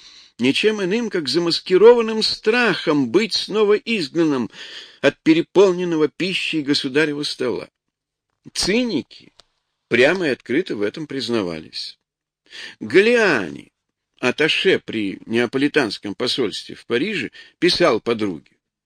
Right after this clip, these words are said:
«Я люблю монархию, так как чувствую себя гораздо ближе к власть имущим, чем к людям плуга. У меня тысяча пятьсот фунтов дохода,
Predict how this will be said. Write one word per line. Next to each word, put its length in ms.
«Я 320
люблю 560
монархию, 960
так 220
как 200
чувствую 420
себя 300
гораздо 400
ближе 460
к 80
власть 440
имущим, 680
чем 360
к 80
людям 340
плуга. 460
У 100
меня 300
тысяча 440
пятьсот 420
фунтов 480
дохода, 600